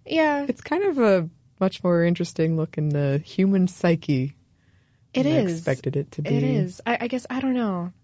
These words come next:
Speaker 1: I, I never feel good after. I, I've left a bad tip, like, once in the past, I don't know, six or seven years, and I still,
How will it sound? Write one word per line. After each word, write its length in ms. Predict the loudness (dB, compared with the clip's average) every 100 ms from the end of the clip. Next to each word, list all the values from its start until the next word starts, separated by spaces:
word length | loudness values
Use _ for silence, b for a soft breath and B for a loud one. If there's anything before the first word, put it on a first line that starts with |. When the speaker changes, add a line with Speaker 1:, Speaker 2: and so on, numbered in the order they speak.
| _
Speaker 1:
I, 180 | -2 0
I 20 |
never 240 | 0 0 -2
feel 240 | -2 -2
good 320 | -2 -2 -2
after. 320 | -4 -4 -4 -2
I, 160 | -2 -4
I've 160 | -4 -6
left 180 | -4 -4
a 40 |
bad 260 | -4 -6 -8
tip, 240 | -12 -8
like, 180 | -8 -6
once 400 | -4 -2 -4 -6
in 80 | -6
the 80 |
past, 520 | -6 -6 -6 -8 -14 -14
I 120 | -10 -8
don't 140 | -6
know, 140 | -8
six 500 | -10 -10 -10 -10 -8
or 80 | -10
seven 360 | -8 -8 -6 -4
years, 480 | -4 -6 -8 -10 -8
and 160 | -6 -4
I 200 | -4 -6 _ -20
still, 500 | -10 0 2 2